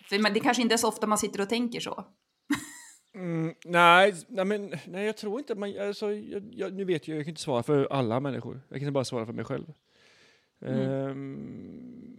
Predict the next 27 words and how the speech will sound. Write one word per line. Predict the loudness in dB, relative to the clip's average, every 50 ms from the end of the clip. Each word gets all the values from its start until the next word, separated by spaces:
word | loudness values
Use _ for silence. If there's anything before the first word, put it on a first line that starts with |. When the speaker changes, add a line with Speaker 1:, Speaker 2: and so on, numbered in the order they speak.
| _ _
Speaker 2:
men | _ -4 0 4
du | 6 8 8
är | 8
inne | 8 6 6 4
på | 4
någonting | 4 4 4 2 2 2 0 -2
otroligt | -2 -4 -4 -6 -6 -6 -4 0 2 2 2 2 2 -2 -4 -6 -6
viktigt. | -8 -10 -8 -8 -8 -8 -8 -10 -18 -20 -20 _ _ _ _ _
Leka. | -10 -8 -6 -2 -2 0 2 0 0 -2 -4 _ _ _ _ -4 -4 -4 -6 _ _ _ _ _ _ _ _ _ _ _ _ _ _ _ _ _ _ _ _ _ _ _ _ _ _ _ _ _ _ _ -4
Speaker 1:
Mm. | -4 -4 -4 -4 -6
Speaker 2:
Det | -6 -4
finns | -4 -2 0 2
en, | 0 0 0
en | 0 0 0 2 4
bok | 6 6 4 4 0 -8
som | -12 -4 -2 0 0 0
är | 0
typ | 0 -2 -6 -6
skriven | -10 -6 0 0 2 2 2
på | 0 -2
så | -2
här | -2 -2
nittonhundrafyrtiotalet | -2 -4 -4 -6 -8 -8 -6 -6 -6 -8 -8 -8 -12 -8 -4 -2 -2 -2 -2 -4 -8 -16 _ _ -20 -20 -20 -20 -20 _ _ _ _
av | -2 -2 -2 -2 -4 -8
Florence, | -8 -4 0 2 4 4 4 2 2 0 -2 -2 -4 -6 -6 -10 _ _ _ _ _ _ -20 -20 -20 -20
Florence, | -14 -6 -2 0 0 0 -2 -4 -6 -8 -10 -12 -16 _
Florence | -10 0 6 6 8 8 8 6 4 2 0 -6 -8 -10